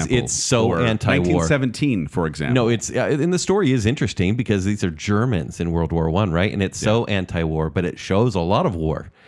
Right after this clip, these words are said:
Speaker 2: And it's just, it's a sad movie. It's
Speaker 1: But it,
Speaker 2: really depressing, and I
Speaker 1: it
Speaker 2: think they love
Speaker 1: didn't
Speaker 2: it.
Speaker 1: seem much more than any other World War One movie.
Speaker 2: You know what's crazy?
Speaker 1: Trench fa-, trench warfare.
Speaker 2: Uh, Netflix released this movie,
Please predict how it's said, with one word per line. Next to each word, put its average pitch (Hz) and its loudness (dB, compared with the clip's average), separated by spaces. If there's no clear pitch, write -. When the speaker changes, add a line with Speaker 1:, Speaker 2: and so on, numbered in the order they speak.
Speaker 2:
And 101 2
it's 95 -2
just, - -4
it's - -2
a 90 -4
sad 85 0
movie. 110 0
It's - -12
Speaker 1:
But 170 2
it, 175 2
Speaker 2:
really 101 2
depressing, 104 -2
and 90 0
I 92 2
Speaker 1:
it 123 -4
Speaker 2:
think 113 -2
they 101 0
love 101 2
Speaker 1:
didn't 80 -2
Speaker 2:
it. - -10
Speaker 1:
seem 160 -2
much 131 -2
more 117 2
than 131 0
any 110 0
other 131 -2
World 110 0
War 127 0
One 120 -2
movie. 165 -4
Speaker 2:
You 110 0
know 113 4
what's 117 -2
crazy? 92 0
Speaker 1:
Trench 165 0
fa-, - -2
trench 170 -4
warfare. 101 2
Speaker 2:
Uh, 87 2
Netflix 107 -2
released 92 -2
this 98 -6
movie, 120 0